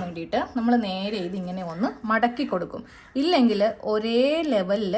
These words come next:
കിട്ടില്ല കേട്ടോ. അപ്പോൾ ഇതുപോലെ ഇങ്ങനെ മടക്കി കൊടുത്ത് കഴിയുമ്പോൾ ദാ ഈ രണ്ട് ഭാഗം ഒരുമിച്ച് ഇങ്ങനെ വെക്കുക. എന്നിട്ട് ഇതിൻ്റെ മീതെ കൂടെ ഒന്ന് വരച്ച് കൊടുക്കുക. ഇനി ഇവിടെ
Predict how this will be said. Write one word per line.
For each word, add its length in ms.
കിട്ടില്ല 400
കേട്ടോ. 160
അപ്പോൾ 180
ഇതുപോലെ 440
ഇങ്ങനെ 220
മടക്കി 400
കൊടുത്ത് 340
കഴിയുമ്പോൾ 500
ദാ 60
ഈ 20
രണ്ട് 260
ഭാഗം 320
ഒരുമിച്ച് 580
ഇങ്ങനെ 280
വെക്കുക. 320
എന്നിട്ട് 300
ഇതിൻ്റെ 340
മീതെ 260
കൂടെ 180
ഒന്ന് 220
വരച്ച് 400
കൊടുക്കുക. 320
ഇനി 160
ഇവിടെ 160